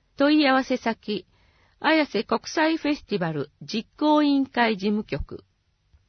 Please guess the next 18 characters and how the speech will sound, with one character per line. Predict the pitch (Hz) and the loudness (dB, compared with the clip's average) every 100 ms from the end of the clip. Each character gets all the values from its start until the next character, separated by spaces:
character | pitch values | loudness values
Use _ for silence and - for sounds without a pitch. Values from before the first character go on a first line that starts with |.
| _ _ _ _ _ _ _ _ _ _ _ _ | _ _ _ _ _ _ _ _ _ _ _ _
こ | 262 | 0
の | 302 370 | 0 2
記 | 370 | 0
事 | 349 254 | 2 0
に | 208 | 0
は | 170 165 - - - - - | 0 -2 -6 -18 -20 -20 -20
写 | - 214 | -4 -2
真 | - 285 285 | 2 4 4
が | 254 | 4
五 | 208 | 2
枚 | 233 262 262 | 4 4 4
あ | 233 | 2
り | 208 | 0
ま | 202 190 | -2 -4
す。 | - _ _ _ _ _ _ _ - | -8 _ _ _ _ _ _ _ -8
一 | 240 - | -6 0
枚 | 269 254 233 | 2 4 2
目。 | 208 202 | 0 -4